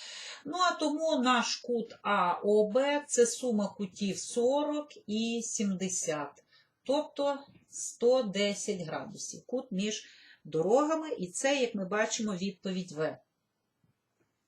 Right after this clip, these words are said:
Наступна задача. Три прямі перетинаються в одній точці. Нам, ми маємо визначити градусну міру кута альфа. І скажемо наступне.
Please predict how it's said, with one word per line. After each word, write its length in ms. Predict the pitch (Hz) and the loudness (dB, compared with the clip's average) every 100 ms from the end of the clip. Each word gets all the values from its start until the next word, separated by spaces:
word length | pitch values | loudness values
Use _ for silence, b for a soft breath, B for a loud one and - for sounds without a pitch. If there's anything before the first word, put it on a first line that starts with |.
| _ _ _ _ _ _ b b b b b b b b b _ | _ _ _ _ _ _ b b b b b b b b b _
Наступна 520 | 202 294 302 302 226 226 | 2 2 4 0 2 4
задача. 760 | 214 208 294 349 - 349 349 - _ - | 6 10 10 10 6 4 2 -2 _ 2
Три 160 | 254 | 4
прямі 300 | 254 233 220 | 6 6 4
перетинаються 1040 | 220 208 190 202 208 294 339 339 - 320 330 | 4 2 2 2 4 4 4 -2 0 2 2
в 60 | 294 | 0
одній 240 | 294 320 | -2 -4
точці. 520 | 302 294 302 - 254 | -2 0 0 2 2
Нам, 160 | 214 202 | 2 2
ми 320 | 202 202 214 | 2 2 2
маємо 280 | 202 196 180 | 0 0 0
визначити 540 | 190 185 180 - - | -2 -4 -4 -2 -2
градусну 500 | 175 202 185 185 190 | 2 2 2 -4 -2
міру 240 | 180 170 - | -2 -2 -4
кута 260 | 180 - | -8 -6
альфа. 720 | 165 185 220 294 320 339 330 - B B B B B B B _ | -6 2 4 4 2 -2 -4 -8 B B B B B B B _
І 360 | 254 311 339 330 | 0 2 2 2
скажемо 600 | - 262 262 254 247 233 | -2 2 4 4 2 4
наступне. 800 | 233 - - 165 - 139 135 | 2 0 -4 -6 -6 -8 -8